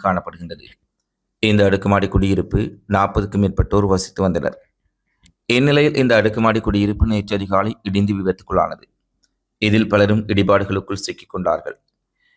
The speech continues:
இந்த சம்பவம் குறித்து அறிந்த மீட்புக் குழுவினர் விரைந்து வந்து இடிபாடுகளுக்குள்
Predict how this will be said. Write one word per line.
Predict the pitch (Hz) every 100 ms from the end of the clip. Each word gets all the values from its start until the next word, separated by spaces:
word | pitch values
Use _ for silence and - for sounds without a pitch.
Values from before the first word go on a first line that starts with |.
| _ _
இந்த | 120 123
சம்பவம் | 139 117 113 113 110
குறித்து | 104 101 120 -
அறிந்த | 107 104 104
மீட்புக் | 98 98 101
குழுவினர் | 101 98 104
விரைந்து | 98 90 92
வந்து | 92 90 85 - - _ _ _ -
இடிபாடுகளுக்குள் | 110 123 131 131 131 131